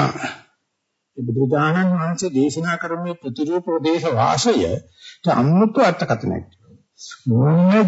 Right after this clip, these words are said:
ජාති කෙරුවක්වත් බටහිරේ ශාසනය පිටන්නේ නැහැ. මොකද හේතුව, එහින සංඝයා හෝ වේවා,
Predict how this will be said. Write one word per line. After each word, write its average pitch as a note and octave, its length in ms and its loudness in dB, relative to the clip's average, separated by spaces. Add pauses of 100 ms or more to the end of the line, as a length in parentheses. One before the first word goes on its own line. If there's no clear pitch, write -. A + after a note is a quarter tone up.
ජාති E3+ 360 2
කෙරුවක්වත් F#3+ 520 2
බටහිරේ E3 440 0
ශාසනය D#3+ 440 -2
පිටන්නේ D#3 360 -2
නැහැ. - 140 -12 (920)
මොකද C#3 200 4
හේතුව, C3+ 440 4 (540)
එහින C3+ 260 2
සංඝයා C3+ 480 4
හෝ E3+ 180 4
වේවා, G2+ 420 4